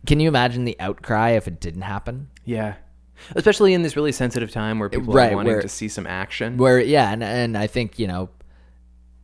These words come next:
Speaker 1: the, uh, the, uh, the law wants to kind of set some examples at this point.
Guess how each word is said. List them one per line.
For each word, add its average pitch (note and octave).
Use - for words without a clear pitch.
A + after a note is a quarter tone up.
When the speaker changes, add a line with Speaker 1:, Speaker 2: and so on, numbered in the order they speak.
Speaker 1:
the, A2
uh, F2+
the, G2
uh, F#2
the F2
law G2
wants F#2
to F#2
kind F#2
of E2+
set F2+
some F#2
examples F2
at F2
this F#2+
point. G2+